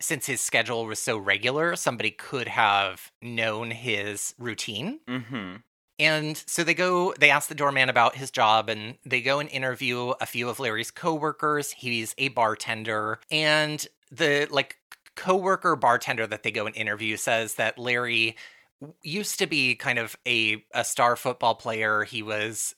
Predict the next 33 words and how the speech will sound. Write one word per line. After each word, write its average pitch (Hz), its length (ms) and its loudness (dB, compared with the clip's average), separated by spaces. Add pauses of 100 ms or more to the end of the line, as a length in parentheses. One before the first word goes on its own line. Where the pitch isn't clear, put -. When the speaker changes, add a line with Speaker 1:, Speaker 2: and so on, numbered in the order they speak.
(120)
Speaker 1:
en 131 280 4
route 127 240 -4
to - 120 -6
be 110 340 0
in 117 120 -4
the 123 140 -6
N 117 120 2
F 113 160 0
L, 107 280 4
but 107 260 0 (220)
had 131 180 2
an 131 140 -4
injury, 117 720 0
ended 117 240 -2
up 120 160 0
not 107 320 2 (200)
making 113 460 -4
it, 104 340 2
and 113 460 0 (260)
just 269 260 -2
kind 220 180 2
of 180 80 0
has 147 180 -2
been 120 520 0 (220)
a 226 60 6
little 240 380 4
bit 151 160 4
of 117 100 0
a 113 60 0
bum, 101 320 -2 (260)
stringing 151 800 -2
things 123 340 0
along, 107 880 2